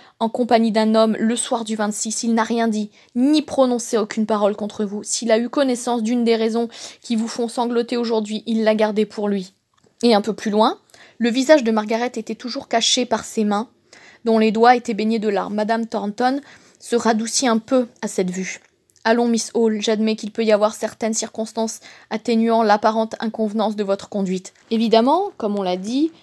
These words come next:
pour elle, aider, euh, a une certaine signification. Elle le fait à sa façon, c'est-à-dire assez rudement, voire avec froideur. Mais enfin, elle le fait. Et on sent au fond qu'elle ne méprise pas, voire même,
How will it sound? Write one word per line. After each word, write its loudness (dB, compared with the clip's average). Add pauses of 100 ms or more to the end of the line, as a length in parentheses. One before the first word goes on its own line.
(180)
pour -2
elle, 4
aider, 0
euh, -2
a -2
une -2
certaine -2
signification. -2
Elle -2
le -2
fait -6
à -2
sa -4
façon, -4
c'est-à-dire -4
assez -4
rudement, -2
voire -2
avec -4
froideur. -2 (460)
Mais 2
enfin, -2
elle 2
le 0
fait. 0 (400)
Et 0
on 0
sent -4
au 2
fond -8
qu'elle 0
ne 2
méprise -4
pas, 0 (140)
voire -2
même, 0